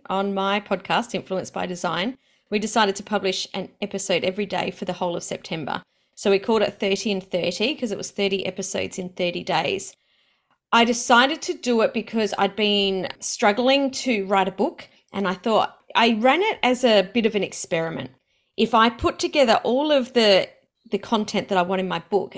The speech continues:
and record an episode every single day, can I take the transcripts and move them across into my book? I can't even think of the name of what you put, you know, your book.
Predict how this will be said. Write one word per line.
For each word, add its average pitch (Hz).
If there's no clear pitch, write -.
and 190
record 269
an 269
episode 247
every 196
single 185
day, 214
can 233
I 233
take 233
the 202
transcripts -
and 208
move 190
them 190
across 175
into 185
my 165
book? -
I 180
can't 165
even 160
think 180
of 180
the 175
name 175
of 180
what 269
you 269
put, 277
you 247
know, 202
your 226
book. 240